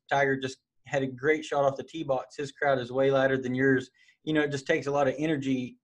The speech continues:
out of you and out of, you know, a lot of confidence out. So,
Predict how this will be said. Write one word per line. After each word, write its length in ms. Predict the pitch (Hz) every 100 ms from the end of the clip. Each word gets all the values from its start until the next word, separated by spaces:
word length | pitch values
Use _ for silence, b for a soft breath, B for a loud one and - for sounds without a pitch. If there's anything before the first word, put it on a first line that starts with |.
| _ -
out 160 | 139 135
of 120 | 117
you 280 | 139 151 135
and 80 | 131
out 140 | 131
of, 200 | 120 113 -
you 120 | 123
know, 240 | 117 - _ _ _ _ _
a 40 | 151
lot 100 | 143
of 80 |
confidence 540 | 143 165 160 131 117 127
out. 160 | 117
So, 200 | - 131